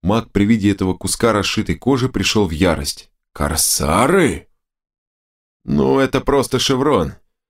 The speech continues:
Возле ника же у него название гильдии не отображается. Он, похоже, вообще ни в какой гильдии не состоит". "Да плевать.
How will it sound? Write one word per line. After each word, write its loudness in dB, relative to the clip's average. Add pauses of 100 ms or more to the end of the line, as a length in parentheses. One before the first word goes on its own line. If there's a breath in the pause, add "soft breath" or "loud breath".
(540)
Возле 2
ника 0
же 2
у 4
него 2
название 0
гильдии 0
не 2
отображается. 0 (420)
Он, -2
похоже, 0
вообще 0
ни 0
в -4
какой -2
гильдии 2
не 2
состоит". -4 (640)
"Да -2
плевать. 0